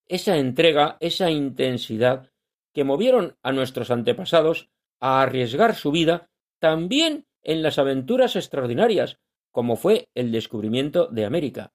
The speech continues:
Ese descubrimiento que calificaron algunos como el hecho más importante de la historia de la humanidad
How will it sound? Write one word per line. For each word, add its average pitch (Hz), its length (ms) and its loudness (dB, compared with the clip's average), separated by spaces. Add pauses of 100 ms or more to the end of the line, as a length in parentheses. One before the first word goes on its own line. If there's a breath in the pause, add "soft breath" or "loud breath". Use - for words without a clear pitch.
(600)
Ese 277 240 -2
descubrimiento 185 760 0
que 202 120 -2
calificaron 139 840 0
algunos 165 600 0 (340)
como 143 400 0
el 147 160 0
hecho 240 340 0
más 202 320 -2
importante 180 840 -4
de 139 80 0
la 127 80 2
historia 175 500 0
de 143 80 2
la 127 140 4
humanidad 123 580 0